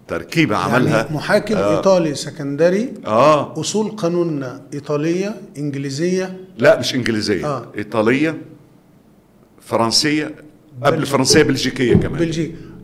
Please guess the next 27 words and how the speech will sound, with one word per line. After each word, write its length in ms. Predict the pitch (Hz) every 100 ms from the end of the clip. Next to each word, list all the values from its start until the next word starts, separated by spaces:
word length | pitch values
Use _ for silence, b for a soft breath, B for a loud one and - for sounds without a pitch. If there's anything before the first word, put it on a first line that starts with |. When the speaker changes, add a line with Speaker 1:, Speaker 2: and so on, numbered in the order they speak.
| 139
Speaker 2:
رغم 320 | 185 208 208
إن 260 | 196 185
الاحتلال 680 | 185 175 - - 185 208 214
كان 260 | 208 190 180
في 280 | 170 175 185
مصر 220 | 180 165
احتلال 400 | 147 - 175 180
إنجليزي. 520 | 175 156 156 120 - - -
Speaker 1:
ده 140 | 110
موضوع 320 | 143 139 151 160
تاني. 560 | 175 175 147 101 98
آه، 420 | 131 135 131 98
ولما 360 | 104 123 170 175
حصل 300 | 160 190 160
بقى 140 | 131 160
الاتفاقية 500 | 147 - - 127 165
سبعة 280 | 165 160 139
وتلاتين، 580 | 135 123 110 131 151 151
اتفاقية 480 | 104 - - 127 -
مونتريه، 460 | 104 104 107 123 156
Speaker 2:
مم. 60 | - B 127 123 B B
Speaker 1:
تم 200 | 156 151
توحيد 600 | 135 113 - 156 120 78
النظام 320 | 98 98 98 104
القانوني 400 | - 98 92 82
المصري، 360 | 78 - -
خلاص. 520 | - 90 87 - -